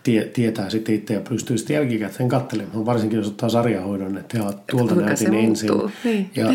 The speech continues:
Speaker 1: sitten kun on jonkun aikaa käynyt, niin näkee sitten sen eron siinä. No
Speaker 2: Mm.
Speaker 1: niin, mahtavaa.
Speaker 2: Mutta tosiaankin tässä sitten, äh, mie käytän kans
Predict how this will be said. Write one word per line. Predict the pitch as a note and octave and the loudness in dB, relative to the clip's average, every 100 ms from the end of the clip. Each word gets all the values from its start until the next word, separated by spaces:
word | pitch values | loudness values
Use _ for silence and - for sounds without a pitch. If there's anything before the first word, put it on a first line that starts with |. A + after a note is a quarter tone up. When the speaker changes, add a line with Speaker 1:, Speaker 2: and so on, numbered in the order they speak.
| C#4 | 2
Speaker 1:
sitten | C4 A2 B2 | 2 0 -2
kun | - G2+ - C#3+ C3+ | -2 -6 -4 -4 0
on | A2+ | 2
jonkun | G#2+ A2 G#2 | 2 2 0
aikaa | G2 F#2+ G2+ G2 G2+ - | -6 -4 -4 -4 -8 -2
käynyt, | A#2+ A2+ G2+ G2 | 0 2 0 -4
niin | F#2+ | -4
näkee | G#2 G#2 G2 | -4 -4 -6
sitten | F2 G2+ - | -6 -10 -10
sen | - G2+ | -10 -8
eron | G2 G2+ G2 | -8 -8 -8
siinä. | F#2+ F#2+ - - - | -10 -14 -18 -18 0
No | - | 4
Speaker 2:
Mm. | A#2 | 4
Speaker 1:
niin, | C3 A2+ | 4 0
mahtavaa. | G#2+ - C3+ B2 - - | -2 -4 -8 -8 -10 0
Speaker 2:
Mutta | F3+ F3 E3 - - | 0 2 -4 -6 0
tosiaankin | G3 F#3+ G#3 F#3 C#3+ C#3+ D3 | 0 2 2 4 2 -2 -2
tässä | E3 F3 - D3+ | 0 0 0 0
sitten, | - D3 C3+ | -2 0 0
äh, | - - - | 2 0 0
mie | C3+ C#3 C3 B2+ | 0 2 2 0
käytän | - C#3 C3 B2+ B2+ | 0 0 0 0 0
kans | C#3+ C3 - | 0 0 -2